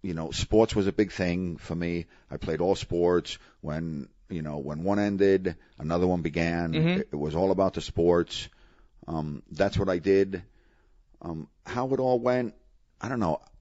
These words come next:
Speaker 1: I guess when I started to get a little bit more freedom, and I, and I grew up in a neighborhood where I would look out and I'd see,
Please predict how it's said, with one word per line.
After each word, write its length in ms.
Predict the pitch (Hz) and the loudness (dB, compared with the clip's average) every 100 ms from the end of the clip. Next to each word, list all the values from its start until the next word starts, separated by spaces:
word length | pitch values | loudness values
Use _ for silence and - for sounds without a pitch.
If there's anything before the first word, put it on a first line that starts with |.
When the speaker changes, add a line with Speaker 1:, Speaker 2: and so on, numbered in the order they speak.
| _ _ | _ _
Speaker 1:
I 100 | 90 | -6
guess 320 | 87 127 139 113 | -2 0 0 0
when 160 | 113 | 0
I 300 | 107 98 90 - - - | 2 2 0 -4 -20 -16
started 360 | - 110 101 | -2 2 2
to 60 | 95 | 2
get 120 | 95 | 0
a 40 | 98 | 2
little 160 | 101 | 0
bit 140 | 92 92 | 2 0
more 160 | 92 | 0
freedom, 680 | 85 - 117 101 76 76 73 - _ _ | -4 -4 -2 0 -2 -4 -8 -12 _ _
and 100 | 92 | -4
I, 140 | 90 95 - _ | 0 -2 -4 _
and 120 | 87 98 | -2 0
I 60 | |
grew 200 | 110 143 | 2 2
up 100 | 143 | 2
in 60 | 120 | 4
a 60 | |
neighborhood 480 | 110 110 107 98 101 | 4 4 4 2 2
where 180 | 90 92 | 2 0
I 120 | 87 | 2
would 380 | 87 - 87 82 | 0 -4 -8 -4
look 240 | 110 120 107 | 0 0 0
out 360 | 98 95 95 | 0 2 0
and 120 | 73 82 | -2 -8
I'd 160 | 76 | -6
see, 640 | - - 127 123 98 87 | -6 -4 -2 0 0 -2